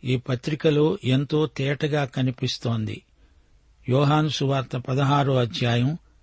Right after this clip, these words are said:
పన్నెండు నుండి పదిహేనో వచనం వరకు ప్రభు అన్నాడు,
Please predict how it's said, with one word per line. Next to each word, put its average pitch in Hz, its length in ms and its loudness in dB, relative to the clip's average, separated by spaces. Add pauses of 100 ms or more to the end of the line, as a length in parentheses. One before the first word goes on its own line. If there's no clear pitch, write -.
(360)
పన్నెండు 143 380 2
నుండి 135 260 2
పదిహేనో 135 680 2
వచనం 123 420 0
వరకు 117 480 -2 (240)
ప్రభు 117 280 0
అన్నాడు, 120 580 0